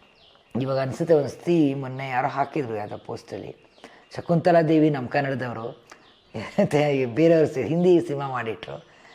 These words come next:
ಇವಾಗ ಮೊನ್ನೆ ಗೋಪಿನಾಥ್ದು ತ-, ತಮಿಳ್ ಸಿನಿಮಾ ಆಗಿದೆ.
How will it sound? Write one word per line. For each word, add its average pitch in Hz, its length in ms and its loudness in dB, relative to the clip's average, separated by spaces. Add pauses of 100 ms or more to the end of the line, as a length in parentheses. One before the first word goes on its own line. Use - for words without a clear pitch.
(240)
ಇವಾಗ 131 420 -2
ಮೊನ್ನೆ 117 600 -6
ಗೋಪಿನಾಥ್ದು 147 880 4
ತ-, 135 320 0
ತಮಿಳ್ 156 360 2
ಸಿನಿಮಾ 123 340 -4
ಆಗಿದೆ. 104 580 -10